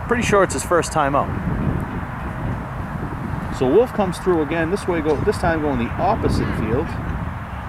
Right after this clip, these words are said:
Pushing Gagne over to third. Gagne would have scored on the play, but it was kind of in between.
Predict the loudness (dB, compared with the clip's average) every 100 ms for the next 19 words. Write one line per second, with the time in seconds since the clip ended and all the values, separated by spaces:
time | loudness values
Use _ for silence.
0 | -8 -6 -6 -4 -6 -6 -4 2 2 4
1 | 2 4 4 4 4 4 2 0 2 4
2 | 4 2 -2 -6 -6 -4 2 2 2 2
3 | 0 0 4 6 6 4 2 4 6 6
4 | 4 2 2 2 4 4 2 2 4 4
5 | 4